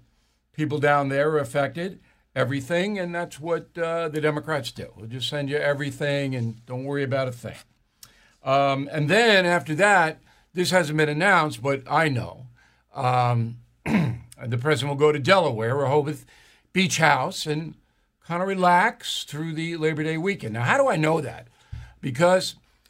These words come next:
uh, I know the guy who has a big miniature golf course down there, and, and the Bidens made a reservation. That's not true.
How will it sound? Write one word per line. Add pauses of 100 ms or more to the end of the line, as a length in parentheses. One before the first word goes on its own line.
(260)
uh,
I
know
the
guy
who
has
a
big
miniature
golf
course
down
there,
and,
and
the
Bidens
made
a
reservation. (960)
That's
not
true.